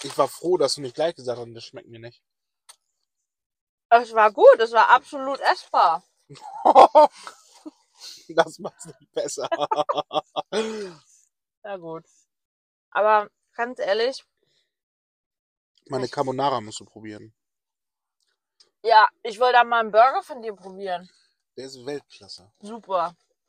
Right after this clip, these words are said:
Speaker 2: Spitzenmäßig.
Speaker 1: Ja.
Speaker 2: Mhm. Kannst mal nächste Woche wieder ein Foto schicken, wenn du Burger haben, dass du einen Burger machst.
Speaker 1: Ganz genau, mach ich dann.
Speaker 2: Super.
Speaker 1: <laughs>
Speaker 2: Nur mal fürs Protokoll, ne?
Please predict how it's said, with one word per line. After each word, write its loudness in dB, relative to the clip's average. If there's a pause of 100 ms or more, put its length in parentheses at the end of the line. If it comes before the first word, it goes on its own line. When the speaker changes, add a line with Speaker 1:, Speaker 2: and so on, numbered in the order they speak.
(460)
Speaker 2:
Spitzenmäßig. -10 (260)
Speaker 1:
Ja. -20 (280)
Speaker 2:
Mhm. -16 (1800)
Kannst -12
mal -10
nächste -10
Woche -10
wieder -12
ein -12
Foto -16
schicken, -18
wenn -12
du -18
Burger -8
haben, -16
dass -8
du -20
einen -18
Burger -2
machst. -12
Speaker 1:
Ganz -12
genau, -12
mach -12
ich -14
dann. -12
Speaker 2:
Super. -4 (920)
Speaker 1:
<laughs> -10 (1160)
Speaker 2:
Nur -2
mal 0
fürs -12
Protokoll, 0
ne? -4